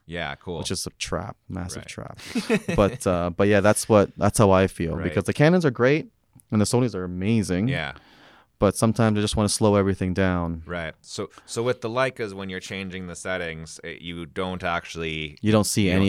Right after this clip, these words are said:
Speaker 1: see it
Speaker 2: anything
Speaker 1: until you shoot the photo.
Speaker 2: until you shoot the photo.
Speaker 1: And then you can view it, and then you
Speaker 2: You
Speaker 1: can
Speaker 2: can
Speaker 1: see
Speaker 2: view
Speaker 1: it.
Speaker 2: it, yeah.
Speaker 1: Yeah.
Speaker 2: Uh, my Leica doesn't even, you can't even shoot live
Speaker 1: Right.
Speaker 2: view.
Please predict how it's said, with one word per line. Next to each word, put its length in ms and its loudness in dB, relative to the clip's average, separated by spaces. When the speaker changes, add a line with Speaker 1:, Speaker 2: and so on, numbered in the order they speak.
Speaker 1:
see 120 -2
it 40 2
Speaker 2:
anything 200 2
Speaker 1:
until 180 2
you 100 -2
shoot 220 -6
the 80 -12
photo. 300 -4
Speaker 2:
until 180 4
you 40 6
shoot 140 2
the 80 -4
photo. 220 2
Speaker 1:
And 80 0
then 100 0
you 100 -4
can 200 -8
view 200 -4
it, 200 -4
and 120 -12
then 120 -10
you 60 -6
Speaker 2:
You 100 -2
Speaker 1:
can 60 -12
Speaker 2:
can 80 2
Speaker 1:
see 120 -6
Speaker 2:
view 160 -2
Speaker 1:
it. 120 -6
Speaker 2:
it, 40 -4
yeah. 220 -4
Speaker 1:
Yeah. 140 -4
Speaker 2:
Uh, 180 4
my 300 4
Leica 360 0
doesn't 280 -2
even, 240 -2
you 60 -4
can't 120 -4
even 160 -6
shoot 300 -10
live 220 -2
Speaker 1:
Right. 40 -12
Speaker 2:
view. 320 -6